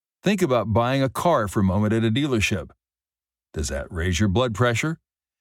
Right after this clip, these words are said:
Many people are so scared about the idea of sales and being sold by a salesman that they now have internet sales managers at car dealerships so people can buy online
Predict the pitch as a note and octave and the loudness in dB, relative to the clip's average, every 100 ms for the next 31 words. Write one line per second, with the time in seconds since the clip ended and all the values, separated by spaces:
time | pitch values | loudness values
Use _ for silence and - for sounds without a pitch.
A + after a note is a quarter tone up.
0 | _ _ - G#2+ G3+ A3+ C#3 B2 A2+ A#2 | _ _ 0 2 2 0 0 0 2 2
1 | - F#3+ G#3+ G3 - - E3+ C#3 G#2 G2+ | 2 2 2 0 -2 0 2 2 0 0
2 | G2 G2+ A2+ A2+ A2+ G2+ G2+ - - C#3+ | 0 0 0 2 2 2 0 0 0 0
3 | A#2+ G2+ G2 G2+ F2 E3 E3 - - G2 | 0 0 0 2 2 0 0 0 0 0
4 | F#2 G2 G2 - B2+ C#3+ A2+ F2+ D#2+ _ | 0 0 0 0 0 -2 -2 -2 -2 _
5 | _ - E2 F2+ G2 B2+ D3 B2+ A2 - | _ -6 -4 0 2 2 2 2 0 -2
6 | D3 E3+ E3 D#3 - G3 G3+ F3 G#2 A2 | 0 2 0 0 0 2 2 2 2 2
7 | G2+ G2+ A#2 G2+ - - D3+ B2+ D#3 A2+ | 0 0 0 0 -2 -2 0 0 0 0
8 | - F2+ - - _ _ - B2 A2 F3+ | -2 -6 -8 -16 _ _ -2 0 2 0
9 | D#3 C3+ A#2+ A2 - _ A#2 G2 E3+ F3 | 0 0 0 -2 -6 _ 0 2 4 2
10 | C#3+ C#3 B2 C#3+ C#3+ C#2 D#2+ | 2 0 2 2 0 -2 -8